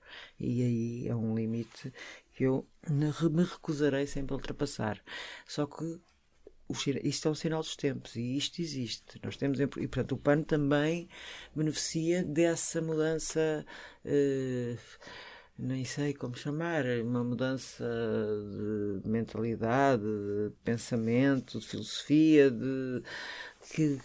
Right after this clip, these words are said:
que, que põe o animal muito mais no centro, eh, enfim, ao lado do homem, ou às vezes no centro, enfim. Eh, isso, o pan. Agora,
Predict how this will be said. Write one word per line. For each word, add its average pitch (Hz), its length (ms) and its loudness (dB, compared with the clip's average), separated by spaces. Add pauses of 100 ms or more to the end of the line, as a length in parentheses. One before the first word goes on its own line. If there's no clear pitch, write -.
que, - 220 -2
que - 100 -10
põe 175 160 4
o 165 100 6
animal 160 460 4
muito 165 420 -2
mais 147 560 0 (280)
no 131 120 -4
centro, 135 720 -2 (680)
eh, 123 880 0
enfim, 117 420 0
ao 123 120 6
lado 135 240 6
do 127 120 0
homem, 147 960 4
ou 123 80 2
às 123 160 2
vezes 123 320 4
no 127 140 -2
centro, 147 580 0
enfim. - 300 -4 (320)
Eh, 143 220 8
isso, 175 440 4
o - 40 2
pan. 147 360 2 (400)
Agora, 139 340 4